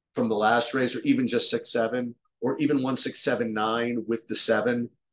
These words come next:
I think you could do that. I think the seven is one of the best values on the whole card. And then in the Belmont Stakes, um, so this is my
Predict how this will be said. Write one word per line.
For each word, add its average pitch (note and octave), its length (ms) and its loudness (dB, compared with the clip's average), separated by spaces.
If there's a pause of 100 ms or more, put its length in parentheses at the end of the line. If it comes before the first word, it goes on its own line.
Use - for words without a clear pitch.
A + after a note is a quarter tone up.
I A2+ 60 2
think B2+ 240 0
you A2+ 80 -8
could A#2 120 -4
do A2 160 -2
that. B2+ 340 2
I B2 40 0
think D#3+ 140 0
the B2 40 0
seven A#2 300 0
is G#2 100 -10
one A2 140 -4
of G#2+ 60 -6
the G#2 80 -4
best G2+ 260 -2
values G2 480 -2
on F#2+ 120 -8
the F#2 60 -12
whole F#2 200 -2
card. F#2 440 -6 (2750)
And D#3+ 180 2
then G3+ 360 8
in G#3 300 4
the G3 100 4
Belmont D#3 560 4
Stakes, - 1120 0
um, B2 480 -6
so - 180 0
this G3+ 220 6
is D#3 160 2
my A#2 400 2